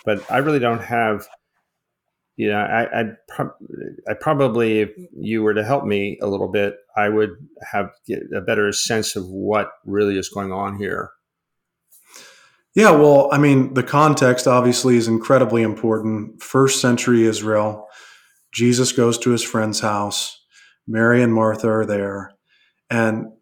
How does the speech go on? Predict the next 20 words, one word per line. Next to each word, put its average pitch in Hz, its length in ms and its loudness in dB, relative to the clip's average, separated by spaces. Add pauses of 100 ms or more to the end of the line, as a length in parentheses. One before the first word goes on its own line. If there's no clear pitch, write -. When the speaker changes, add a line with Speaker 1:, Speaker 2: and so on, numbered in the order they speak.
(180)
Speaker 2:
in 147 360 4
this 139 240 4
culture, 110 840 -4 (140)
hospitality 117 1400 0 (100)
was 107 580 -4 (160)
incredibly 120 920 2
important. 101 560 -6 (440)
Um, 104 320 -6
you 113 100 -4
can't 139 300 2
even 120 180 2
really 117 220 2
overemphasize 113 1000 -2 (220)
how 120 280 4
important 110 540 -2
it 101 140 -10
was 104 320 -6
to - 100 -8
be 107 200 -6
hospitable 110 1040 -2